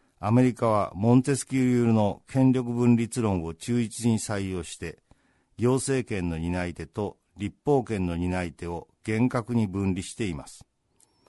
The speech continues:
行政権を担当する大統領府の国防長官や国務長官などは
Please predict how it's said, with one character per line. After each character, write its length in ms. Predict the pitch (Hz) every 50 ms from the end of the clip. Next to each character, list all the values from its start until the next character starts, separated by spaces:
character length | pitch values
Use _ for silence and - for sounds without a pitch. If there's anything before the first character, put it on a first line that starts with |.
| _ _ _ _ _ _ _ _ -
行 200 | 98 101 131 135
政 320 | 135 - - 147 139 120
権 200 | - 117 107 95
を 40 | 90
担 300 | 82 - - 95 92 90
当 220 | - - 95 90 85
す 140 | - -
る 200 | 92 92 87 82 - _ _ -
大 220 | 85 107 110 117
統 240 | 107 - 135 131 120
領 160 | 113 117 113
府 160 | 98 - - 90
の 220 | 87 82 71 - _ _ _
国 160 | - - 87 -
防 220 | 110 123 127 120 117
長 240 | - - 123 113
官 320 | - - - 87 78 76 76
や 220 | 78 85 80 - _ _ _
国 160 | - - 90 -
務 220 | - 127 123 113
長 220 | - - 131 113
官 260 | 95 - 92 82 85 85
な 100 | 82 78
ど 120 | 76 76
は 200 | 80 85 - -